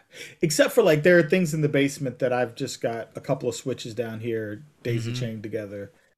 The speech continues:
Speaker 1: that I run off of hardwire. But for the most part, everything runs off Wi-Fi.
Speaker 2: Yeah, the only
Speaker 1: And surprisingly,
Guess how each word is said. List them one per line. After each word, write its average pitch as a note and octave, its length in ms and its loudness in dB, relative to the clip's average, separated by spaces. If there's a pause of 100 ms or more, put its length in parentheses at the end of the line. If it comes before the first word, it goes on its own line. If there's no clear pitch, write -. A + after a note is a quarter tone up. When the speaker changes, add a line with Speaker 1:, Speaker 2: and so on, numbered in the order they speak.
(140)
Speaker 1:
that B2 140 0
I A2+ 140 -6
run G#2+ 640 -10 (600)
off A2+ 360 -10
of G2+ 800 -12 (220)
hardwire. G#2+ 480 -2 (240)
But - 320 0
for C3 100 -6
the B2 60 -4
most A#2+ 280 -4
part, F#2 360 -18 (440)
everything G2+ 400 -12
runs F2+ 240 -20
off - 180 -20
Wi-Fi. - 420 -18
Speaker 2:
Yeah, A#2 100 -8
the A#2 200 -8
only F#3 120 6
Speaker 1:
And G#3 140 6
surprisingly, D3 1000 0